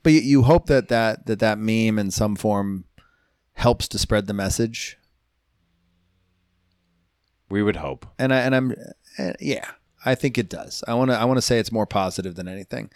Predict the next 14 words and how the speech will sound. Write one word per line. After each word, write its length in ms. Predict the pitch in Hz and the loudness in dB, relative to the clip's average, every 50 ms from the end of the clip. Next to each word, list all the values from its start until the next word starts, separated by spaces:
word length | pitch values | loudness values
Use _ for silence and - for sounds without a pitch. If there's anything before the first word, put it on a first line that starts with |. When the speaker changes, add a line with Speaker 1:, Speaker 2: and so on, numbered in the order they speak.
| - - - - - - | -20 -20 -20 -18 -2 0
Speaker 1:
Otherwise, 440 | 143 139 143 135 127 123 117 104 113 | 0 2 4 4 6 6 4 4 2
it 80 | 104 | -2
just 180 | - 110 - - | -2 -6 -4 -2
becomes 380 | - 104 - 110 104 101 90 | -4 -4 -2 -2 -2 0 -2
a 40 | 101 | -2
trope, 440 | - - - 113 110 104 98 - - - - - _ _ _ _ _ _ _ _ _ _ | -2 0 2 2 4 2 2 2 0 -2 -2 -4 _ _ _ _ _ _ _ _ _ _
a 80 | - 104 | -10 -8
trope 360 | - - 113 110 107 - - | -2 2 2 2 2 2 -2
for 140 | - - 104 | -4 -2 -2
us 160 | 101 92 - | -2 -2 -2
to 220 | - 107 101 98 95 | -4 -4 -4 -4 -6
just 240 | - - - - - | -8 -8 -8 -6 -2
continuously 520 | - 117 107 110 110 110 104 101 - 110 | -2 0 2 2 2 2 0 2 0 0
mock 380 | 101 101 101 95 92 92 - | 0 0 0 0 -2 -4 -6